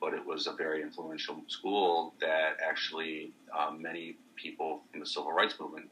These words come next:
i-, including, you know, Doctor King and Rosa Parks, attended the Highlander School to learn how to, um, practice civil disobedience, right, in their movements. And so Miles Horton is a guy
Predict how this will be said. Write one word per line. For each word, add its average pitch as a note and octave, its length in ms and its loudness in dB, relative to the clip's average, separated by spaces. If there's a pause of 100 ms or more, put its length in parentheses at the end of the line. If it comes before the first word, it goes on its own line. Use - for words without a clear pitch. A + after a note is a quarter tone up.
(100)
i-, E2 160 -6
including, D2+ 680 -10 (120)
you E2 80 -12
know, D2 120 -4
Doctor D2+ 280 -6
King D2+ 500 -8
and C#2+ 100 -16
Rosa D2 200 -8 (100)
Parks, G3+ 320 8
attended G#2+ 640 4 (880)
the - 60 0
Highlander F2 360 4
School F2 360 -2 (100)
to F2+ 140 -6
learn F#2 260 4
how F#2+ 680 6 (260)
to, E2 720 -6 (400)
um, D#2 400 2 (380)
practice - 320 4
civil - 200 0
disobedience, - 760 -4 (280)
right, D#2+ 300 0 (100)
in D#2+ 80 -8
their D#2+ 140 -2
movements. - 540 -8
And D#2+ 100 -10
so D#2+ 160 -2
Miles E2+ 260 4
Horton F#2 380 4
is D#2 80 -6
a E2 60 -4
guy E2 180 6